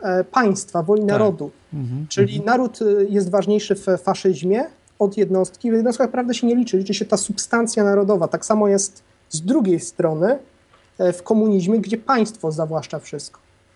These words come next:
Speaker 1: Bo, e, faszyzm to jest inaczej korporacjonizm. To jest bardzo ciekawe. Korporacjonizm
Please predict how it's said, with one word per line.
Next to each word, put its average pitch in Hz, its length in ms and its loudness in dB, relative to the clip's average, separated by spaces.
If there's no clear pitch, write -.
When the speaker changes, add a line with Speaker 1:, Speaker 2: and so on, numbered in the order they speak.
Speaker 1:
Bo, 175 520 4
e, 160 160 -4
faszyzm 220 640 0
to 196 60 2
jest 190 140 0
inaczej 202 300 0
korporacjonizm. 202 1000 2
To 175 100 -2
jest 160 160 2
bardzo 180 260 4
ciekawe. 175 380 -2
Korporacjonizm 208 1080 0